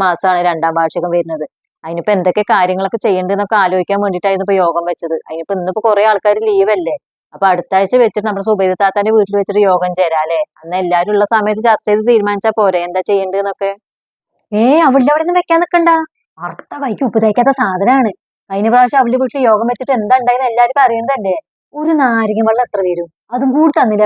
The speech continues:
അവള്. അയ്യേ, അവളുടെ അവിടെ വെക്കാൻ നിക്കണ്ട, അവളുടെ അവിടെ വെച്ചാ ഞാൻ വരൂല്ല. നിങ്ങളൊക്കെ എന്താ ചായയും വെള്ളവും കുടിക്കാനേ കുടുംബശ്രീക്ക് വരുന്നത്? നിങ്ങളുടെ വീട്ടിൽ വെപ്പും തീരൊന്നും ഇല്ലേ?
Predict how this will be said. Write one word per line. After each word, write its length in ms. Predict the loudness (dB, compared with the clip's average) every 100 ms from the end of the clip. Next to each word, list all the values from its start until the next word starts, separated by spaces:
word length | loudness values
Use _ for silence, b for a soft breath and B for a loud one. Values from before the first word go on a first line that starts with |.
| 2
അവള്. 160 | 0 -4 _ -8
അയ്യേ, 220 | -4 0 2
അവളുടെ 200 | 2 2 0
അവിടെ 120 | 0
വെക്കാൻ 180 | 0 0 0
നിക്കണ്ട, 240 | -4 -4 -6 -4
അവളുടെ 200 | -2 2
അവിടെ 100 | 2
വെച്ചാ 140 | 2 0 0
ഞാൻ 80 | 2
വരൂല്ല. 460 | 4 4 2 0 -6 -14 _ _ _ _ _ _ _ _ -2
നിങ്ങളൊക്കെ 300 | 2 4 4
എന്താ 100 | 2 2
ചായയും 300 | 0 0 2
വെള്ളവും 180 | 2 0
കുടിക്കാനേ 260 | -2 -2 0
കുടുംബശ്രീക്ക് 460 | 0 -2 -2 0 2
വരുന്നത്? 260 | 0 0 -4 -6 -8
നിങ്ങളുടെ 200 | -4 0 2
വീട്ടിൽ 200 | 0 0
വെപ്പും 220 | -2 0 2
തീരൊന്നും 280 | 2 2 0 -2
ഇല്ലേ? 160 | -4